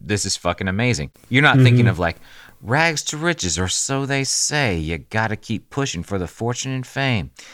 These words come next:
Speaker 1: You know it's all a gamble when it's just a game. You treat it like a capital of crime. Everybody's doing the time."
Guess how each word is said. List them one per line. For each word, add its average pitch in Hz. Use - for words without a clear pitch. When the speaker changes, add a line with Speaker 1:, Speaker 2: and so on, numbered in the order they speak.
Speaker 1:
You 285
know 127
it's -
all 76
a 73
gamble 78
when 71
it's -
just -
a -
game. 90
You 82
treat 85
it 80
like 71
a 71
capital 82
of 71
crime. 92
Everybody's 71
doing 80
the -
time." 90